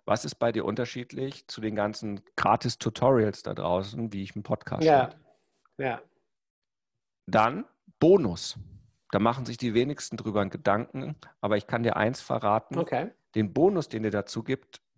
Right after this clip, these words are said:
Speaker 1: der ist fast mehr. Leute kaufen oft ein Produkt, um den Bonus zu bekommen. Und wenn du das hinbekommst, den Bonus, den du dazu schenkst,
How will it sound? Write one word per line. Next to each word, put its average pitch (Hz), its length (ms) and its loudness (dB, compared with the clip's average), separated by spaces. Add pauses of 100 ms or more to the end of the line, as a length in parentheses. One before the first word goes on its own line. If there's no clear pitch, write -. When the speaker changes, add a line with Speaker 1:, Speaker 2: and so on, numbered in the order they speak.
(340)
Speaker 1:
der - 80 4
ist - 140 -2
fast - 500 0
mehr. 131 460 4
Leute 120 320 4
kaufen - 420 0
oft - 260 -4
ein 123 80 -14
Produkt, - 380 -8
um 104 140 -10
den - 180 -14
Bonus 113 380 4
zu - 120 -12
bekommen. - 380 -8
Und - 120 -10
wenn 95 100 2
du 95 100 0
das 131 220 6
hinbekommst, 95 760 -6 (400)
den 90 140 -4
Bonus, 123 280 4
den 101 100 2
du 95 60 6
dazu 92 260 0
schenkst, 107 560 -4